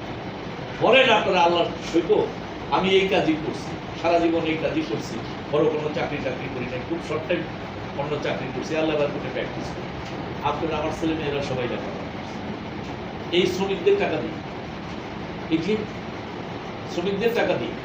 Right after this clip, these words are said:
আপনি লেবার কোর্টে প্র্যাকটিস করি, সেখানে শ্রমিকদের মামলার থেকে যা পাই সেটাই। বড় কোনো চাকরি বাকরি করি না। দু বছর ছিলাম আপনার আমেরিকান একটা ইয়েতে, কনসালটেন্ট,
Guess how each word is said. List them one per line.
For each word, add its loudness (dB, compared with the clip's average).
আপনি 0
লেবার 2
কোর্টে -2
প্র্যাকটিস -2
করি, -2
সেখানে -2
শ্রমিকদের -2
মামলার -2
থেকে -2
যা 2
পাই -2
সেটাই। -2
বড় 4
কোনো 0
চাকরি 0
বাকরি 0
করি 0
না। -2
দু 2
বছর 2
ছিলাম 0
আপনার -2
আমেরিকান -2
একটা -2
ইয়েতে, 0
কনসালটেন্ট, 0